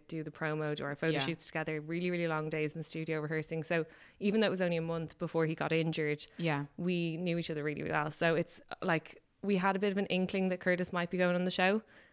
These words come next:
Speaker 2: Yeah.
Speaker 1: Um, and then when I heard it was confirmed and I saw the picture of him, I just, I was dying laughing. <laughs>
Speaker 2: So funny. So obviously there was rumors in the press, as there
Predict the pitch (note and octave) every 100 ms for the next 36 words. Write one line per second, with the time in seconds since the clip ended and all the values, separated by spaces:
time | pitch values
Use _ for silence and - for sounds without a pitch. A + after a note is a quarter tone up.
0 | - F3 F#3 F3 F3 F3 - F3+ F3 F3
1 | E3 E3+ E3+ E3 E3+ E3 E3 D#3+ - D#3+
2 | D3+ D#3 D#3 D3+ D#3 D3+ D#3+ D3+ - D#3
3 | - E3 D#3+ D3 D3 D3+ D3 - - -
4 | D#3 D3+ - - - - E3 E3+ C#3+ C#3+
5 | D3 C#3 D3 F3+ - - A#4+ A4+ - F3+
6 | F4+ G3 E3+ D#3+ G#3 G#3 A3 B3+ C#4+ B3+
7 | A#3 G3 F#3+ F3+ D#3+ E3 E3 D#3+ - F3
8 | F3+ E3